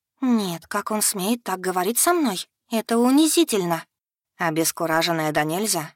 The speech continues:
она вернулась обратно на место и уставилась в окно, чтобы больше не видеть самодовольное лицо, которое немало её раздражало. "Я должен извиниться или нет?" Эдриан изучал юную особу, которая невероятно крепко держалась.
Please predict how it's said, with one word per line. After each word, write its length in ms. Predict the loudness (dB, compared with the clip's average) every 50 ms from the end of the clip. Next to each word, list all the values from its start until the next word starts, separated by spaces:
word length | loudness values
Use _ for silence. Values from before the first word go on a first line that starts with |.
| -10
она 280 | -8 -4 -2 0 0 0
вернулась 500 | 0 -2 -2 0 0 0 0 0 0 0
обратно 360 | 0 0 0 -2 0 0 0
на 120 | 0 2 2
место 480 | 2 0 0 -2 -4 -6 -8 -8 -10 -14 _ _ -4
и 100 | -2 -2
уставилась 640 | -2 -2 -2 0 2 2 2 2 2 0 0 2
в 40 | 2
окно, 380 | 2 2 0 -2 -4 -4 -6 -10 _ _ _
чтобы 460 | -8 -8 -6 -4 -2 -2 0 0 -2 0
больше 360 | 0 0 0 2 0 0 0
не 160 | -2 -2 -2
видеть 260 | -2 0 0 0 0
самодовольное 720 | 0 0 2 2 2 2 0 0 0 0 -2 0 0 0 -2
лицо, 420 | -2 -4 -4 -2 -2 -2 -2 -4 -8 _ _ _ _ -4
которое 400 | -4 -2 0 0 0 2 2 0
немало 400 | 0 0 0 2 2 2 2 2
её 320 | 0 -2 -2 -2 -2 -2
раздражало. 680 | -2 -2 -4 -4 -4 -4 -2 -2 0 -2 -2 -4 -6 -10 _ _ _ _ _ _ _ _ _ _ _ _ _ _ _ _ _ _
"Я 220 | -14 -12 -10 -8 -6
должен 400 | -2 0 0 0 0 0 0 0
извиниться 580 | -2 -2 -2 -4 -4 -4 -4 -6 -6 -6 -10 -20 _ _
или 240 | -2 0 0 2 2
нет?" 200 | 0 0 -4 -6 -8 _ _ _ _ _ _ _ _ _ -4
Эдриан 480 | -2 -2 0 0 -2 -2 -2 -6 -8 -10 -8
изучал 480 | -6 -4 -2 -2 -2 -2 0 2 2 2
юную 320 | 2 0 -2 -2 0 0
особу, 460 | 0 0 0 0 0 0 -2 -4 -6 -6 _ _
которая 360 | -6 -6 -4 -4 -4 -4 -4 -2
невероятно 760 | -2 -2 -2 -2 0 0 0 0 0 -2 -2 0 -2 -4 -2
крепко 400 | -2 -2 -2 -2 -2 -2 -4 -6
держалась. 680 | -4 -4 -2 -2 0 0 0 0 -2 -2 -4 -4 -6